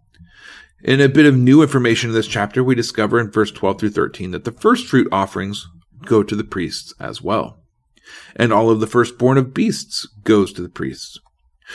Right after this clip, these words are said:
When the firstborn lamb is given to Hashem, it is killed, and the meat goes to the priests. But anything that is ransom, man or beast,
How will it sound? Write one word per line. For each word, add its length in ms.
When 100
the 80
firstborn 520
lamb 400
is 180
given 220
to 100
Hashem, 380
it 80
is 140
killed, 440
and 140
the 40
meat 360
goes 240
to 80
the 100
priests. 420
But 140
anything 360
that 120
is 140
ransom, 460
man 300
or 60
beast, 440